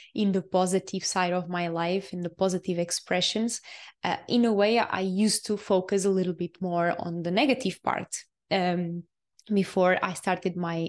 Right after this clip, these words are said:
my self, uh, love journey and my inner journey in two thousand eighteen. Uh, so before, even though I always looked, uh, a very positive person,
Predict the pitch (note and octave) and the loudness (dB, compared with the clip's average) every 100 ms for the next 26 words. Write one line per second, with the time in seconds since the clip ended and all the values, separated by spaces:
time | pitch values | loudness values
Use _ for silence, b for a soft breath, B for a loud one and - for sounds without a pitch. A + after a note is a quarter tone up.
0 | - F3 E3+ - F3+ F3 F3 - B B | -4 -6 -4 0 0 0 -2 -14 B B
1 | B B - F#3 F3 E3+ E3+ F3+ G3 F3+ | B B -2 0 0 0 0 2 4 4
2 | F3+ F3 F3 G3 F3+ F3+ F3+ E3+ E3 - | 2 0 0 2 4 2 -2 -4 -6 -2
3 | G#3+ F#3+ F#3 F#3+ F3 F3 E3+ E3+ E3 F#3+ | 0 2 2 2 2 0 -2 -4 -4 -4
4 | - F3 F3 E3 - E3+ - G3 E3+ D3+ | 0 0 0 -4 -4 -4 0 0 0 -6
5 | B B B B B B F3 E3+ E3+ F#3 | B B B B B B -2 0 0 0
6 | G3 - G3 G3 A3+ - G3+ G#3+ G3+ G3 | -2 0 2 4 4 2 2 2 4 4
7 | G3 G3 F#3 F3+ F#3+ G3 G3 F#3 G3+ _ | 6 4 2 0 0 2 0 0 -4 _
8 | - - - F3 - F3+ G3+ G3 F#3+ G3+ | -20 -18 -8 -6 -4 0 2 4 2 2
9 | G#3+ G#3 G#3+ G#3 - F#3+ G3 - C4 | 2 2 0 -4 -4 -4 -2 -2 -4